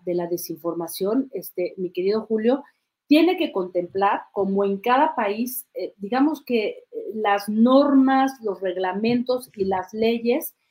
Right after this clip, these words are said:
que, eh, acompañan a nuestro sistema mediático. No es lo mismo el problema que tenemos aquí que el que hay en España, o el que hay en Reino Unido, o el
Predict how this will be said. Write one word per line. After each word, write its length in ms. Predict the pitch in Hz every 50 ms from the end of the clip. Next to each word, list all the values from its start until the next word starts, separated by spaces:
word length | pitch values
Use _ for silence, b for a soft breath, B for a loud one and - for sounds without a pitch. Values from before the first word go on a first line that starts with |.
| _ _ _ _ -
que, 320 | - 220 208 202 196 - - -
eh, 520 | 202 196 190 190 190 190 190 185 180 190 190 - - _ -
acompañan 880 | 196 - - 202 196 190 196 233 233 233 233 240 240 247 269 285 - -
a 80 | 214 202
nuestro 320 | 196 190 175 - - 180
sistema 600 | - - 175 - - - 202 214 214 220 220 - -
mediático. 680 | 208 196 190 190 190 214 220 220 - 196 - - 180 185
No 160 | 208 233 262
es 140 | 294 285 277
lo 120 | 302 294
mismo 440 | 285 285 294 294 262 247 262 254 247
el 120 | 240 - -
problema 420 | 208 208 202 214 226 233 240 240
que 80 | - -
tenemos 380 | - 190 202 220 226 226 -
aquí 280 | 202 185 - - 226 220
que 100 | - 214
el 100 | 196 190
que 80 | 202
hay 140 | 196 196 208 214
en 100 | 208 190
España, 680 | 175 - - - 220 220 226 233 240 240 240 240 240 B B B B B B
o 100 | - 190
el 140 | 185 185 185
que 100 | 208 208
hay 240 | 202 202 208 208
en 220 | 202 196 185 190 185
Reino 340 | 196 202 202 202 202 196 190
Unido, 440 | 190 202 226 247 269 277 262 262 226
o 60 | 214
el 80 | 190 180